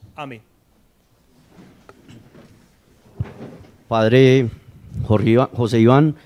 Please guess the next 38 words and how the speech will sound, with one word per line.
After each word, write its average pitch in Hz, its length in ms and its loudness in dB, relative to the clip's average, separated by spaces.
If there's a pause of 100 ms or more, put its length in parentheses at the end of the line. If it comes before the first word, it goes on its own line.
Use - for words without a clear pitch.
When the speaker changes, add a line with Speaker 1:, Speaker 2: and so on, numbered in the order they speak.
(100)
Speaker 2:
muchas 120 300 -2
gracias 131 240 4
a 123 60 2
usted 110 220 4
por 127 200 4
esa 120 320 0 (560)
oración 107 460 2
y 127 40 6
esa 123 140 6
reflexión 113 500 2
que 131 100 -2
nos 113 140 0
invita 113 580 0 (540)
para 101 260 2
que 104 360 2
este 117 180 0
periodo 113 240 4
de 120 80 6
sesiones 113 380 0
la 120 80 6
vivamos 110 380 4
en 107 100 -2
total 107 480 -2 (280)
armonía 123 640 4
desde 110 220 2
el 104 80 0
respeto 104 540 -2
de 113 40 0
los 101 100 -2
siguientes 101 420 -6
debates. 95 500 -6 (880)
Continuamos 117 560 4
con 127 100 0
el 110 140 2
orden 117 360 -2
del 107 180 0
día, 101 200 2
secretario. 90 520 -6